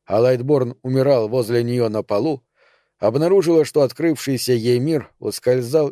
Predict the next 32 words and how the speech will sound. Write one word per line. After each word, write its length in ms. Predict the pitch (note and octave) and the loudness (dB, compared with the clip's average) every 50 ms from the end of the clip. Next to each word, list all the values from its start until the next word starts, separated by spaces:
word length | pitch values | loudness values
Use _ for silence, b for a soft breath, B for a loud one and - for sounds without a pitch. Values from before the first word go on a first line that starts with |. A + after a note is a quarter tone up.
| - - | -6 -12
из-под 340 | C3 A#2 - - A#2+ A2 A#2 | -20 -14 -8 -6 -4 -2 0
её 180 | B2 A#2+ A#2 | 0 0 0
контроля. 680 | A#2 - B2 A#2+ A#2 G#2+ - A2+ F#2+ E2 D#2 C#2 - - _ _ _ _ _ _ _ _ _ _ _ | 0 -2 -4 -4 -4 -6 -6 -6 -6 -6 -8 -12 -18 -20 _ _ _ _ _ _ _ _ _ _ _
Она 320 | - - G#2+ B2+ C#3 C#3 | -8 -6 -2 -2 0 0
видела 360 | B2+ D#3 E3+ D3+ C#3+ C#3+ C3+ C3+ | 0 0 0 2 2 2 2 4
его 280 | C3+ B2+ A#2+ B2+ B2+ | 2 2 2 2 0
узоры 380 | B2 A#2 G#2 C#3 D3+ C#3 C3+ B2 | 0 0 0 2 2 2 2 0
чистого 500 | - C#3 C3+ B2 - - C3+ B2 B2+ B2 | -2 -4 -6 -6 -4 -4 -2 -2 -2 -2
света, 500 | - - A#2+ B2 A2 - - - - _ _ _ _ _ _ _ _ | -4 -6 -8 -6 -6 -8 -8 -14 -20 _ _ _ _ _ _ _ _
не 180 | - - D#3 C#3 | -10 -6 -6 -2
такого 400 | - C3 A#2+ - D3 C#3 B2 A#2+ | -2 -2 0 0 0 0 0 -2
сильного 480 | - - A#2+ B2 B2 A#2+ A#2+ A#2 A2 A2+ | -2 -2 -2 -2 0 0 0 0 0 0
и 60 | A2 | 0
мощного, 500 | G#2+ B2 C3+ C3 - D3+ D3 D3+ D3 C3 b b b b b b - | 0 -2 -4 -4 -4 -4 -4 -4 -4 -6 b b b b b b -4
как 200 | - A2+ G2+ - | -4 -4 -4 -4
свет, 320 | - G2+ A#2+ C#3+ C3+ A#2 | -8 -4 -2 -2 -2 -2
явившийся 680 | A#2 A2+ A2+ A2+ C#3 C3+ A#2+ - - C3 A#2+ - - B2 | -2 -4 -2 -2 -2 -2 -4 -6 -8 -8 -6 -4 -4 -2
нам 180 | B2 B2 B2 A#2 | -2 -2 -4 -4
в 80 | - | -6
Праге. 460 | - C3 C#3+ C3+ G#2+ E2+ D#2+ C#2 - _ _ _ _ _ _ _ _ _ | -4 -2 -2 -2 -2 -2 -6 -14 -20 _ _ _ _ _ _ _ _ _
Однако 520 | - - E2+ F2+ G#2 C#3+ E3 D#3+ C3+ E3+ E3+ | -8 -8 -6 -4 -2 0 -2 0 0 0 0
это 240 | E3 C#3+ D#3+ D3+ | 0 2 2 2
был 200 | D3 D#3 D3+ C#3 | 2 2 0 0
тот 280 | B2 - C3+ C#3+ C#3+ B2+ | -2 -2 -2 -2 -2 -2
же 180 | A#2 B2 B2+ A#2+ | -2 -4 -4 -4
самый 400 | - - A2+ G#2+ G#2 G2+ G2+ F#2+ | -4 -4 -4 -4 -4 -4 -8 -10
свет. 480 | - - C3 C#3 C#3 C3 _ _ _ _ _ _ _ _ _ _ _ - | -12 -14 -14 -14 -16 -16 _ _ _ _ _ _ _ _ _ _ _ -8
А 220 | - F2+ F#2 G2 | -4 -2 0 0
Лайтборн — 720 | G#2 C3 D3+ D#3 D3 B2+ G2 F#2 G2+ - F2+ E2+ E2+ - _ _ _ _ _ _ _ | 2 2 2 2 0 -2 -4 -4 -4 -4 -4 -4 -8 -14 _ _ _ _ _ _ _
тогда 300 | - F#2+ G2 A2+ A2+ A2+ | -6 -4 -2 0 0 0
ещё 320 | G#2 F#2+ F2 - - G2 G2+ | 0 0 -4 -6 -6 -6 -4
Марло, 420 | G#2+ A2+ A2+ A2+ G2 F2 D#2 | -2 0 0 0 -2 -4 -8